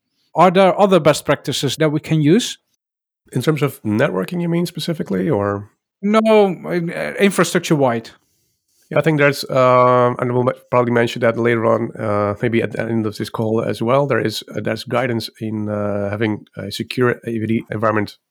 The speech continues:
Speaker 2: over all of the six pillars that we discussed. Uh, that's actually an ebook that's available, uh, for free, which is provided, uh, by Microsoft, uh, and takes you through, uh, not only the, the networking, but,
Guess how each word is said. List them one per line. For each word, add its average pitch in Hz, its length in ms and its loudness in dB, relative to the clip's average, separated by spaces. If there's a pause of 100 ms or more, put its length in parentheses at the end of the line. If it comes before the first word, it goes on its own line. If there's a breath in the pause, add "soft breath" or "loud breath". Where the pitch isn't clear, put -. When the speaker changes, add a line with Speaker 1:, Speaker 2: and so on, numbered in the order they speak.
(220)
Speaker 2:
over 120 260 0
all 117 160 -2
of 107 60 -4
the 107 80 -6
six 113 220 -8
pillars 120 240 -10
that - 120 -8
we 113 160 -6
discussed. 110 480 -10 (680)
Uh, 110 560 0
that's 123 180 -2
actually 117 340 -2
an 110 80 -4
ebook 113 280 2
that's 107 220 -2
available, 104 600 -4
uh, 98 480 -8
for 131 160 -4
free, 156 280 -2
which - 160 -14
is 113 60 -12
provided, 107 540 -4
uh, 104 420 -6
by 113 120 -2
Microsoft, 117 500 -4 (640)
uh, 113 180 -4
and 117 80 -4
takes 120 220 -4
you 127 60 0
through, 117 400 0
uh, 104 680 -4
not 117 200 0
only 113 220 0
the, 104 360 -10
the 107 160 -14
networking, 113 580 -6
but, 101 140 -12